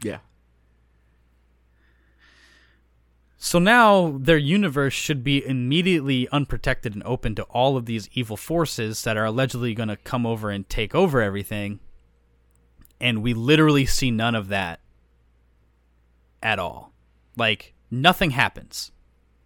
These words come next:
Speaker 2: yet. Right? I don't know the timeline. Sorry, I don't know the time period, how long it takes from Thanos destroying it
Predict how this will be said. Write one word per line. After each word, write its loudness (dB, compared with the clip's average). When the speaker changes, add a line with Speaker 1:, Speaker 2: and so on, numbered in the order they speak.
Speaker 2:
yet. -8
Right? -2
I 2
don't 2
know 4
the -4
timeline. -2
Sorry, 2
I 0
don't 4
know 2
the -2
time 0
period, -4
how -2
long 2
it -6
takes -2
from -8
Thanos -2
destroying -4
it -8